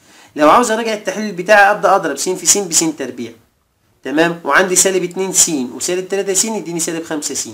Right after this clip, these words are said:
وسالب اتنين في سالب تلاتة يديني موجب ستة. يبقى دوت التحليل إيه؟ خلص بتاعي. طيب، رقم ج ممكن تكون صعبة شوية، بيقول لي س أس أربعة ناقص س تربيع ناقص خمسة س زائد خمسة.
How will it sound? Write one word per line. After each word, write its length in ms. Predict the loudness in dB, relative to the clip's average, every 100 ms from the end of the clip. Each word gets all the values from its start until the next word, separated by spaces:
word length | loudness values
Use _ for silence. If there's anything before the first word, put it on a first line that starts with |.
| -10
وسالب 340 | -4 -2 -2
اتنين 280 | -4 -2 -2
في 80 | -2
سالب 240 | -4 -4
تلاتة 220 | -4 -4 -4
يديني 240 | -4 -4
موجب 220 | -4 -6
ستة. 200 | -8 -10 -12 _ _ -12
يبقى 180 | -6 -2
دوت 200 | -2 -4
التحليل 440 | -10 -12 -8 -8
إيه؟ 240 | -4 -6 -8 _ -14
خلص 280 | -12 -12 -14
بتاعي. 220 | -20 -20 _ _ _ _ -14
طيب، 140 | -14 -16 _ -4
رقم 360 | 0 4 4 2
ج 60 |
ممكن 380 | -2 -4 -4 -6
تكون 220 | -8 -6
صعبة 300 | 0 0 0
شوية، 380 | -4 -4 -4 -6 -12 _ -8
بيقول 240 | -4 -2
لي 200 | -4 -8 -10 -8
س 180 | -4 -2 -2 -6 -10 -10
أس 180 | -6
أربعة 520 | -6 0 4 4 0 -8 -6
ناقص 560 | -4 -4 -8 -10 -10 -10
س 200 | -10 -4 -4 -4
تربيع 500 | -8 -10 -8 -6 -6 -10 -10
ناقص 460 | -6 -6 -6 -10 -8
خمسة 480 | -6 -4 -4 -8 -12 -12
س 180 | -10 -4 -4 -4 -10 -14
زائد 360 | -8 -8 -8 -12
خمسة. 360 | -20 -12 -12